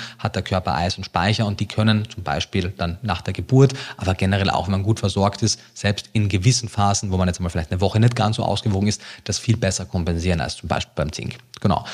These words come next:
Und du, dann geht's hoch, aber gar nicht so sehr. Also wie gesagt, vier Monate alte Kinder haben acht Milligramm für beide Geschlechter. Ein bis siebenjährige ebenfalls acht Milligramm. Da unterscheidet sich also dann nicht mehr so viel. Dann geht's ein bisschen rauf. Sieben bis zehnjährige, beide Geschlechter weiterhin zehn Milligramm. Also kein Unterschied, aber etwas höher.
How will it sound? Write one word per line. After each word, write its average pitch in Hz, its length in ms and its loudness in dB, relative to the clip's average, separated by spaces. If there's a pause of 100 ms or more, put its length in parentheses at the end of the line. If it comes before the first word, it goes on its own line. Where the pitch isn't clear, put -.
(340)
Und 120 140 6
du, 139 60 4
dann 123 160 6
geht's 120 200 2
hoch, 180 220 4
aber 117 140 4
gar 120 100 4
nicht 127 140 4
so 117 120 0
sehr. 151 260 2
Also 113 240 2
wie - 40 -14
gesagt, 117 220 0
vier 156 240 4
Monate 135 480 4
alte 117 240 2
Kinder 160 320 4
haben 110 180 2
acht - 240 0
Milligramm 185 480 4
für 175 100 0
beide 147 300 2
Geschlechter. 160 560 2 (320)
Ein 117 300 2
bis 120 140 -4
siebenjährige 143 720 4
ebenfalls 139 520 2
acht - 180 -2
Milligramm. 127 400 2
Da 110 60 2
unterscheidet 107 460 2
sich - 100 -2
also 107 160 2
dann 98 100 2
nicht 107 80 6
mehr 113 80 6
so 107 120 4
viel. 170 300 6 (300)
Dann 95 160 2
geht's 110 160 0
ein 98 80 -2
bisschen 104 220 -2
rauf. 147 340 2
Sieben 113 300 2
bis 107 180 -2
zehnjährige, 120 580 4
beide 98 320 0
Geschlechter 95 440 0
weiterhin 90 480 2
zehn 175 180 2
Milligramm. 175 500 4
Also - 200 -4
kein - 180 -2
Unterschied, 170 540 2
aber 104 80 0
etwas - 240 -4
höher. 185 240 4